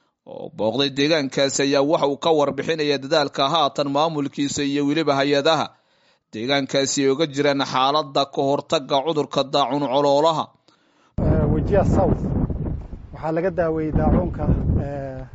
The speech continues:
Speaker 2: boqol iyo shan iyo toban qof. Sagaashan iyo toddobada lagu daaweeyey,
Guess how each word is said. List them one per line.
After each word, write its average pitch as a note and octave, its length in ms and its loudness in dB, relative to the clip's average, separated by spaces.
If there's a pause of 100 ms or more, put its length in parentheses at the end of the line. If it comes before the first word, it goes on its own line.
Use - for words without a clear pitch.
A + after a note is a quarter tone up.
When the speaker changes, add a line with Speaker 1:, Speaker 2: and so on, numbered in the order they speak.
(240)
Speaker 2:
boqol D#3 260 -6
iyo D3+ 80 -6
shan D#3+ 200 -10
iyo C#3+ 100 0
toban D3 240 -4
qof. E3 160 -2 (2750)
Sagaashan E3 480 0
iyo D#3+ 80 0
toddobada E3 400 0
lagu D#3+ 160 0
daaweeyey, D#3 460 0